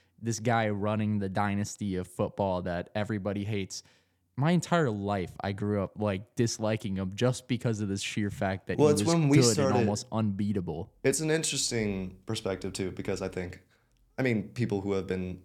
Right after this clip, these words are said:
Speaker 2: alive longer and watching football longer have more of the full picture of it and remember it in the moment where he takes over for Bledsoe, who was supposed to be the Patriots guy,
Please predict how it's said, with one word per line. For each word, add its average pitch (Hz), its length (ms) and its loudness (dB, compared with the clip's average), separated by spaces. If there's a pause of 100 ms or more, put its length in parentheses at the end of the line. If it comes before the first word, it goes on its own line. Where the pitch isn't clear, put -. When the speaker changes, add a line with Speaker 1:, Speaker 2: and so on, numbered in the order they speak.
Speaker 2:
alive 92 280 -2
longer 92 280 -6
and 90 100 -6
watching 90 240 -6
football 90 340 -6
longer 92 340 -6
have 95 300 -4
more 98 360 0
of 92 100 -6
the 95 80 -4
full 98 220 -4
picture 98 300 -2
of 92 140 -2
it 104 300 -2
and 120 160 2
remember 123 400 4
it - 240 0
in 117 180 2
the 104 60 2
moment 98 480 0
where 90 280 0
he 98 140 -4
takes 95 240 -2
over 90 200 -4
for 92 120 -6
Bledsoe, 90 600 -2
who 101 140 -4
was 90 180 -2
supposed - 360 -2
to - 40 -8
be 95 80 0
the 87 80 -4
Patriots - 480 -4
guy, 95 380 2